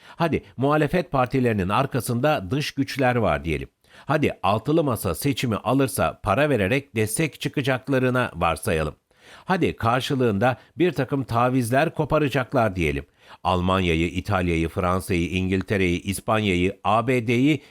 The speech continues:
dış güçler sınıfına koyalım. Peki A K P'nin dış güçleri yok mu? A K P ayakta kalsın diye para veren,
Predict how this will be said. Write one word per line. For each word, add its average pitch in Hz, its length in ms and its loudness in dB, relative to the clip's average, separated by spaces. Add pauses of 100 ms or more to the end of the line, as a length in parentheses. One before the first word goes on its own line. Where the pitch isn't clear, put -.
(140)
dış 180 260 0
güçler 147 560 0
sınıfına 139 580 -2
koyalım. 76 340 -2 (280)
Peki 95 320 -2 (200)
A 87 140 0
K 101 200 0
P'nin 101 360 0
dış 104 180 0
güçleri 120 400 -2
yok 73 240 -4
mu? 110 240 -2 (380)
A 101 140 0
K 117 160 0
P - 240 0
ayakta 92 460 0
kalsın 117 400 0
diye 92 140 4
para 90 320 2
veren, 80 280 0